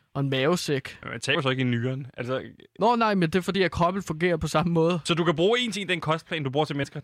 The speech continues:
Speaker 2: det kan du bruge til, til, til ponyer?
Speaker 1: Madpyramiden. Sådan en nubobar med blåbær.
Speaker 2: Ja.
Speaker 1: Det elsker ponyer. I hvert fald den pony, jeg havde.
Speaker 2: Lever den stadig?
Speaker 1: Nej.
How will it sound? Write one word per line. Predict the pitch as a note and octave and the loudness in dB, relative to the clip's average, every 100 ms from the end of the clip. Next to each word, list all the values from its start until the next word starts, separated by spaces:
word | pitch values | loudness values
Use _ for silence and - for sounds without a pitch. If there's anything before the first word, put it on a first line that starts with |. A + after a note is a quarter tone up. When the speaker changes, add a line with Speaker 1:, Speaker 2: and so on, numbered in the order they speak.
| - | -4
Speaker 2:
det | |
kan | D#3+ | 0
du | D3 | 0
bruge | C3 C#3 | 0 -2
til, | C3 D3 C3+ | 0 -2 -2
til, | A#2+ C3 B2 | -4 -4 -4
til | - A#2+ | -10 -4
ponyer? | C3 C3 C3 B2 _ _ _ _ _ - | -2 0 -4 -10 _ _ _ _ _ -6
Speaker 1:
Madpyramiden. | E3 F3+ C4+ - A3+ F3 - F3+ E3 E3 D#3 | 2 4 4 2 2 0 -2 -2 0 0 -2
Sådan | - - A#3+ | -4 0 2
en | |
nubobar | A3 D#4 E4 G3+ C#3+ - _ _ _ _ - _ - | 4 2 2 2 0 -4 _ _ _ _ -20 _ -4
med | E3+ E3 | -2 0
blåbær. | - C#3 C#3 D#3+ E3+ C3+ B2+ - - | -2 -6 0 2 2 0 -4 -12 -8
Speaker 2:
Ja. | - | 0
Speaker 1:
Det | A3+ | 2
elsker | G#3 A3 G#3 | 2 0 -2
ponyer. | F3+ E3 D#3+ C3+ - _ _ | 0 0 -2 -6 -10 _ _
I | - - | -20 -2
hvert | D#3+ | 0
fald | D3+ C#3+ | 0 -4
den | C#3+ | -6
pony, | A#2+ C#3 C3 B2+ | -2 -4 -4 -2
jeg | C#3 G3 | 0 0
havde. | C3+ C3 - _ _ _ _ _ - | 0 -4 -8 _ _ _ _ _ -4
Speaker 2:
Lever | D3 G3+ | 0 0
den | G3+ | 2
stadig? | D#3 F#3+ - - - | 0 0 -6 -16 -2
Speaker 1:
Nej. | C3+ D3+ D#3 | 0 2 0